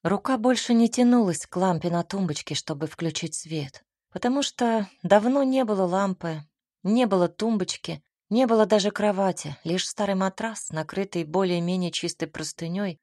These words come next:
на которой я и спала. Потянулась, зевнула и с удивлением обнаружила, что новые наушники все еще были на мне.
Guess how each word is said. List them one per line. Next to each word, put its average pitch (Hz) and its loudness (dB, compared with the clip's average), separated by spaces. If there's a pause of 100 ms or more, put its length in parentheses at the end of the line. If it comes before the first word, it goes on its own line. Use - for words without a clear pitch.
на - -6
которой 180 0
я 151 -4
и - -6
спала. 143 -10 (960)
Потянулась, 247 0
зевнула 214 2
и 208 -2
с - -8
удивлением 214 2
обнаружила, 202 -2
что - -4
новые 208 0
наушники 202 -4
все 202 -6
еще 208 -6
были 214 -4
на 240 -4
мне. 226 -6